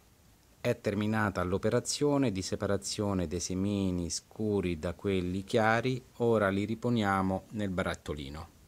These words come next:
Esponiamo il barattolino con i nostri semini per almeno altre tre ore al sole diretto,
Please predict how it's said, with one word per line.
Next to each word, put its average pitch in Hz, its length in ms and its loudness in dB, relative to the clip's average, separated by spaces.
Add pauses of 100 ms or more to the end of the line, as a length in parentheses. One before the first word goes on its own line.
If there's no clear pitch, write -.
(3500)
Esponiamo 110 920 0
il 110 100 -4
barattolino 110 960 2
con 104 180 0
i 104 80 4
nostri 107 340 0
semini 101 580 2 (160)
per 98 180 -2
almeno 101 420 2
altre 107 360 0
tre 101 200 0
ore 95 540 2
al 104 200 -2
sole 98 340 0
diretto, 92 840 0